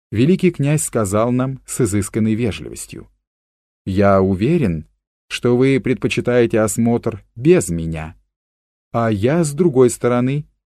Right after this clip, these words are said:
видел всё это столько раз, что с удовольствием оставлю вас вдвоём с госпожой Н.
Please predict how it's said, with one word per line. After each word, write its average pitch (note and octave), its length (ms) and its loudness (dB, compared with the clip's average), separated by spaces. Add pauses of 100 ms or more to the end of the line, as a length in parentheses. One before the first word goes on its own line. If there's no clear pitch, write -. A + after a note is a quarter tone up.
(120)
видел B2+ 420 0
всё C3 260 0
это C3+ 160 0
столько D3 520 0
раз, - 380 -8 (440)
что A2+ 340 2
с - 100 -8
удовольствием A#2+ 760 0
оставлю A2 500 -2
вас G2+ 380 -4 (100)
вдвоём G2 720 -4 (240)
с G2 100 -6
госпожой F#2+ 680 -4 (160)
Н. E2 340 -6